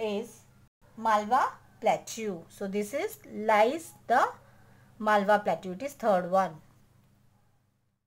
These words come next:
Number two, answer the following questions. A, differentiate between the physiography of Brazil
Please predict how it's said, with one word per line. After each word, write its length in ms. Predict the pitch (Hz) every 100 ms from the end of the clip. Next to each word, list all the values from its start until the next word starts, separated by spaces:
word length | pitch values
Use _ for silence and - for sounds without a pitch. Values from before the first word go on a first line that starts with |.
| _
Number 220 | 349 339 359
two, 440 | 359 359 233 277 - -
answer 320 | 262 302 339
the 100 | 330
following 420 | 330 294 285 311
questions. 800 | - 254 247 311 240 240 - - _ - _ -
A, 400 | 277 240 233 277 -
differentiate 720 | 277 277 330 330 349 381 302
between 420 | 262 247 285 311
the 140 | 285 302
physiography 760 | 277 233 262 277 277 269 294
of 180 | 285 285
Brazil 640 | 190 202 196 202 269 285